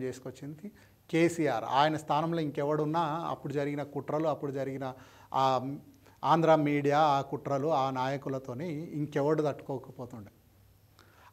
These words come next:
అప్పుడు కూడా గిట్లనే మాట్లాడారు. అప్పుడు కూడా సందర్భం లేదు, సమయం లేనప్పుడు కేసీఆర్ గప్చుప్గానే ఉండే. టైం రావాలి, రాజకీయాలలో టైం రావాలి, ఆ అవకాశం రావడానికి ఎదురు చూడాలి, గా ఓపిక ఉండాలా.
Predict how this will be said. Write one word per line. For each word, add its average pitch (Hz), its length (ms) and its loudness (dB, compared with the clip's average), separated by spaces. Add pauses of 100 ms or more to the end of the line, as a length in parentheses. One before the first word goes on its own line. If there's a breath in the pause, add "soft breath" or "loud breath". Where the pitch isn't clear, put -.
(120)
అప్పుడు 190 260 8
కూడా 202 180 12
గిట్లనే 170 260 6
మాట్లాడారు. 147 580 4
అప్పుడు 175 260 2
కూడా 175 120 6 (120)
సందర్భం 151 520 2
లేదు, 143 220 4
సమయం 147 480 -2
లేనప్పుడు 135 440 -8
కేసీఆర్ 139 440 -4
గప్చుప్గానే 131 540 -10
ఉండే. 113 140 -10 (1500 soft breath)
టైం 170 320 8
రావాలి, 156 320 8
రాజకీయాలలో 143 600 0 (120)
టైం 139 220 -2
రావాలి, 117 340 -6 (200)
ఆ 135 60 -2 (140)
అవకాశం 151 480 -2
రావడానికి 135 520 -4 (160)
ఎదురు 143 240 -2
చూడాలి, 117 300 -6 (540 soft breath)
గా 156 80 10 (140)
ఓపిక 160 320 0
ఉండాలా. 131 280 -2